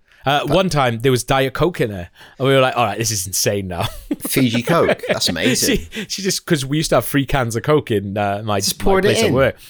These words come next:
Speaker 1: She just poured, must have poured a can of Coke into it, but it was such a big bottle, it was only, like, half full. <laughs> It's fucking weird.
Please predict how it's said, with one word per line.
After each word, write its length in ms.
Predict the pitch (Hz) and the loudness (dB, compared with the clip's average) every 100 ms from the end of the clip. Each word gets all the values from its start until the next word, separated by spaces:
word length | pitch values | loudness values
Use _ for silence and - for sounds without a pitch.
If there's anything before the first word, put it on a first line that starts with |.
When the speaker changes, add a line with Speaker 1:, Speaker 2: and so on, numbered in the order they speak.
| - - | -14 -8
Speaker 1:
She 120 | - | -2
just 80 | - | 2
poured, 360 | 185 160 147 | 4 4 2
must 140 | 160 151 | -2 -2
have 100 | 156 | -2
poured 260 | 165 185 | 0 2
a 40 | 151 | 0
can 240 | - 139 | -2 -2
of 80 | 135 | 0
Coke 240 | 156 123 - - | 0 0 -4 -6
into 260 | 147 135 151 | -2 0 0
it, 60 | - | 2
but 100 | 185 | 2
it 20 | |
was 100 | 170 | 2
such 140 | 196 | 0
a 40 | 185 | 0
big 200 | 196 147 | 0 2
bottle, 360 | 190 123 104 - | 2 2 0 -2
it 60 | 127 | 0
was 100 | 156 | 2
only, 100 | 180 | 2
like, 60 | 120 | 0
half 280 | 147 156 - | 0 -2 -4
full. 360 | - 147 269 - | 0 2 2 -4
<laughs> 40 | _ - - - - - | _ -16 -10 -10 -12 -18
It's 220 | - - | -12 -10
fucking 680 | - - - 139 - 127 113 | -10 -6 -2 -2 -4 -10 -10
weird. 580 | 120 123 117 110 98 | -6 -4 -4 -6 -12